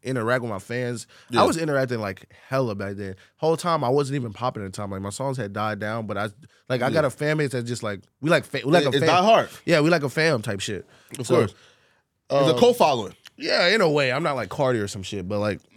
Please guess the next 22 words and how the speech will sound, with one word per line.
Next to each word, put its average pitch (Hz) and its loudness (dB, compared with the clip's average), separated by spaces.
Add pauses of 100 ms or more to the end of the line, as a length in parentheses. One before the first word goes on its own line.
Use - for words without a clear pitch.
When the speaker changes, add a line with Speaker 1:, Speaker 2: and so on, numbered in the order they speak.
(520)
Speaker 2:
Well, 262 2
no, 349 0
no, 339 0
no, 320 0
no. 277 6
Here, 220 2 (720)
r-, 117 -6
here, 180 4
right? 156 4
So 196 0
look, 185 0
so, 190 0
like, 156 2 (500)
and 175 0 (500)
I - 0
think 269 -2
I 226 4
told 190 2
House 165 0
Phone 107 -8
this, 92 -6
right? 127 0